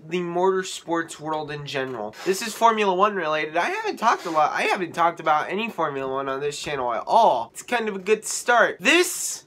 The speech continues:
is Fernando Alonso. Two-time world champion, seventeen seasons in Formula One. He races for McLaren right now. It came out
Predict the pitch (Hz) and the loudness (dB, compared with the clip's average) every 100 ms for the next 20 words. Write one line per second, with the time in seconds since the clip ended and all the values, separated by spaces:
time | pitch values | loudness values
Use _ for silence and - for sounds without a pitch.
0 | - 247 220 - 233 233 233 220 202 185 | -4 -2 -2 -2 2 2 4 2 4 4
1 | 170 151 143 110 98 - _ _ _ _ | 4 0 -4 -4 -4 -8 _ _ _ _
2 | - 285 320 330 240 208 202 196 190 - | -2 0 2 2 6 8 6 2 -4 -4
3 | 170 220 269 277 - 220 196 185 185 180 | 4 8 8 6 0 -2 0 0 0 0
4 | 180 180 185 - - 226 226 233 220 214 | 0 -2 -8 -14 -4 0 0 -4 -4 -4
5 | 202 202 190 190 185 175 175 180 170 165 | -2 -4 -2 -2 -4 -6 -6 -4 -2 -4
6 | 156 160 165 175 - 170 170 165 165 - | -2 -2 -2 -6 -10 -6 -4 -4 -4 -6
7 | 170 147 - - 156 156 151 143 143 - | -8 -8 -14 -6 -4 -2 -4 -6 -12 -14
8 | 151 156 175 185 185 180 180 175 180 185 | -6 2 4 4 2 0 0 2 2 2
9 | 185 - 190 - 262 269 233 208 208 | 0 -4 -6 0 2 6 8 8 6